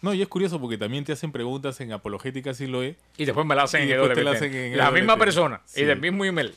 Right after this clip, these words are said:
Speaker 1: <laughs>
Speaker 2: Exactamente. Gracias por recordármelo, Jorge. Pero fíjate que dice, dice que el don de piedad extingue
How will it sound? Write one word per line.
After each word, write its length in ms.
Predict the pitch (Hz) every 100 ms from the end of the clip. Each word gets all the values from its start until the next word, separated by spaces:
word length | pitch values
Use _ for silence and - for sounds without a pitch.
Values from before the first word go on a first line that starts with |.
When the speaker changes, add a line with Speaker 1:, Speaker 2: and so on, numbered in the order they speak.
| _
Speaker 1:
<laughs> 80 | -
Speaker 2:
Exactamente. 1400 | 117 110 - 110 113 117 120 131 123 147 143 139 113 107
Gracias 340 | 120 131 147
por 140 | 156
recordármelo, 720 | 147 135 123 127 120 107 104
Jorge. 340 | 104 113 107 110 _ - - - -
Pero 140 | - 135
fíjate 180 | 220 214
que 60 |
dice, 260 | 226 160 - _ _
dice 400 | 131 180 185 175
que 60 | 160
el 120 | 120
don 280 | 160 220 240
de 80 | 214
piedad 340 | 185 175 208 -
extingue 1000 | 147 - - - 185 220 202 131 80